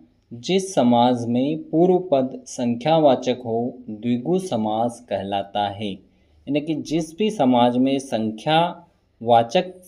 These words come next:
शब्द आ गया पूर्व वाला, तो ये वो समाज क्या कहलाएगा?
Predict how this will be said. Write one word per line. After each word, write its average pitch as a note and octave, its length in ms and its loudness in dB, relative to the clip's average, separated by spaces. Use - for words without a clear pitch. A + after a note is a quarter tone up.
शब्द D#3+ 260 2
आ C3+ 220 8
गया B2+ 180 4
पूर्व C#3+ 360 2
वाला, F#2 220 -6
तो D#3 60 -6
ये D3+ 80 0
वो D#3 320 -2
समाज C3 640 2
क्या D3 140 2
कहलाएगा? C#3 760 2